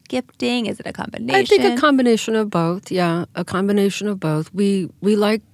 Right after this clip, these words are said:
Speaker 2: the more micro influencers. We don't really do the large influencers. We, we have been extremely lucky to get some placement on some of the great larger influencers for free. That was, like, really nice that that happened.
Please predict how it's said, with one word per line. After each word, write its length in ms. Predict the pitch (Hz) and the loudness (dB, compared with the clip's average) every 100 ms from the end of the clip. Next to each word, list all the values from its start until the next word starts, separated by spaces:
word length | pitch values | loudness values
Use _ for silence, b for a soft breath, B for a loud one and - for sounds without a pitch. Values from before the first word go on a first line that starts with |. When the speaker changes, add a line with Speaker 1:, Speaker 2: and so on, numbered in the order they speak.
| _ _ | _ _
Speaker 2:
the 120 | 240 | -2
more 400 | 214 185 170 160 | 0 2 2 2
micro 520 | 156 135 143 - 190 | 0 0 -2 -4 -6
influencers. 880 | - 208 208 - 220 226 - 226 214 | -2 -4 -4 -4 -4 -4 -2 -2 -2
We 100 | 185 | -2
don't 260 | 160 156 - _ | 0 -2 -4 _
really 300 | 160 160 156 | -4 -2 -2
do 560 | 147 160 156 151 147 147 | -2 -2 0 0 -4 -6
the 100 | - | -6
large 400 | 147 143 135 143 | -4 -2 -4 -4
influencers. 840 | - 180 185 180 196 190 202 214 - | -6 -6 -6 -6 -6 -4 -4 -4 -2
We, 220 | 160 151 B B | -2 -2 B B
we 140 | - 160 | -2 0
have 240 | 139 143 | 0 -2
been 180 | 151 151 | -2 -4
extremely 800 | 147 - - 160 156 160 156 151 | -4 -10 -8 -2 0 2 0 -2
lucky 380 | 147 143 156 147 | -2 -4 -6 -10
to 240 | - 151 - _ _ - | -10 -12 -12 _ _ -8
get 220 | 139 - | -8 -6
some 180 | 196 190 | -8 -6
placement 460 | 180 190 - 214 | -4 -4 -4 -2
on 240 | 208 196 190 | -2 -2 -4
some 200 | 165 185 | -4 -2
of 60 | |
the 100 | 175 | -4
great 400 | 165 156 160 160 _ - - | -4 -2 -2 -2 _ -20 -10
larger 580 | 160 147 139 147 147 165 | -6 -4 -2 -4 -4 -4
influencers 880 | 160 180 - 196 202 - 214 208 - B B B B B B B _ _ _ | -4 -6 -4 -6 -4 -4 -4 -4 -8 B B B B B B B _ _ _
for 260 | - 180 160 | -8 -2 -2
free. 420 | - 175 147 156 | -4 -4 -2 -2
That 160 | 170 156 | -2 -4
was, 300 | 156 143 - - | -6 -8 -10 -10
like, 240 | 147 - | -10 -8
really 240 | 156 143 | -6 -6
nice 300 | 143 139 135 | -6 -8 -10
that 100 | - | -10
that 180 | - 156 | -10 -8
happened. 560 | 160 156 - 202 220 | -8 -10 -8 -8 -8